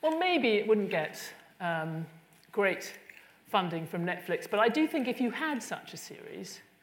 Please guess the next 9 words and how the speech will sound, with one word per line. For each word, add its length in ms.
you 160
would 240
have, 460
the 80
leading 340
characters 600
would 260
be, 400
uh, 300